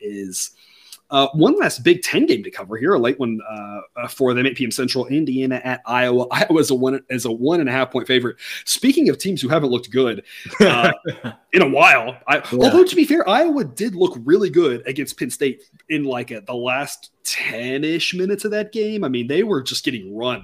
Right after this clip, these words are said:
Speaker 1: out of that game, and the
Speaker 2: Mm-hmm.
Speaker 1: last little bit kinda finally started to get things going. Um, Indiana feels like a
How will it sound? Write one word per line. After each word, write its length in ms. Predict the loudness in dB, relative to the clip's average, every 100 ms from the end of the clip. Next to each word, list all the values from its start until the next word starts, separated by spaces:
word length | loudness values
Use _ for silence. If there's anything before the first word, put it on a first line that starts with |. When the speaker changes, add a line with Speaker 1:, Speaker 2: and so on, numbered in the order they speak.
| -12
Speaker 1:
out 80 |
of 80 | -14
that 200 | -16 -18
game, 300 | -18 -18 -20 _
and 280 | -14 -8 -6
the 40 |
Speaker 2:
Mm-hmm. 100 | -4
Speaker 1:
last 320 | -4 -4 -6 -4
little 140 | -4
bit 260 | -4 -6 -8
kinda 340 | -4 -2 -2
finally 560 | -4 -4 -2 -2 -2 -6
started 480 | -12 -10 -4 -2 -2
to 60 |
get 240 | -6 -6 -6
things 240 | -6 -6
going. 520 | -10 -4 -2 -2 -8 -16 -20 -20 -20 _ -2
Um, 520 | 2 4 2 -2 -8 _ _ _ _ -4
Indiana 720 | 0 2 2 2 0 -2 -2 -6 -16 _ -12
feels 440 | -10 -4 -4 -2 -4
like 180 |
a 20 | -8